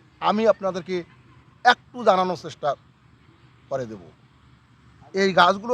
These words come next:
যখন বড় হয়ে যাবে, তখন এই গাছগুলো শাখা প্রশাখা বাহির হবে। শাখা প্রশাখা বাহির হয়ে গেলে গাছগুলো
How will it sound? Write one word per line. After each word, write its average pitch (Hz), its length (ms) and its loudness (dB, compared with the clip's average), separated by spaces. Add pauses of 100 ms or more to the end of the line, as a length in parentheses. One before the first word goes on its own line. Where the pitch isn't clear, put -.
(120)
যখন 208 240 -2 (1000)
বড় 160 360 2
হয়ে 190 220 0
যাবে, 175 160 4 (360)
তখন 190 220 -10
এই 175 120 -2
গাছগুলো 165 300 0 (140)
শাখা - 300 -12
প্রশাখা 139 380 -10
বাহির 117 220 -6
হবে। 87 160 -20 (720)
শাখা 147 360 -2
প্রশাখা 202 400 -6
বাহির 160 240 2
হয়ে 165 180 -4
গেলে 185 160 -4 (800)
গাছগুলো 190 400 2